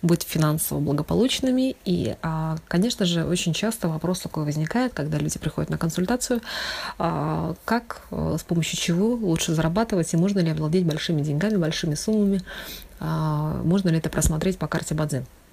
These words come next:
Да, конечно же, а, богатство, деньги, в принципе, они по карте просматриваются, и потенциал, и те суммы, которые могут проходить через человека, мы можем просмотреть по карте, насколько это будут большие или маленькие суммы.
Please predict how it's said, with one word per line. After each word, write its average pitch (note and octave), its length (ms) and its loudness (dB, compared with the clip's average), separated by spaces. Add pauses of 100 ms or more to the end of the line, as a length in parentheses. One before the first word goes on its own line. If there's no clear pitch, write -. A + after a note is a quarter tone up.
(760)
Да, G3+ 220 6
конечно F#3 380 2
же, F3 200 2
а, D#3+ 480 0
богатство, F3 640 4
деньги, F#3 380 4
в D3+ 60 -6
принципе, G3 460 2
они F3+ 120 4
по E3+ 100 -2
карте F3+ 280 -2
просматриваются, F#3+ 680 0
и E3+ 40 -2
потенциал, G3 640 2 (440)
и F3+ 80 0
те F#3 160 2
суммы, A#3+ 360 4
которые E3+ 320 2
могут F#3+ 220 2
проходить F3 360 2
через F3 180 -2
человека, G3+ 320 0
мы F3 80 2
можем F3 260 2
просмотреть F3 460 0
по E3+ 120 -4
карте, - 300 -2
насколько E3+ 420 -2
это E3+ 120 -4
будут D#3+ 160 0
большие E3+ 360 2
или D#3+ 80 0
маленькие D#3+ 420 0
суммы. D#3+ 320 -2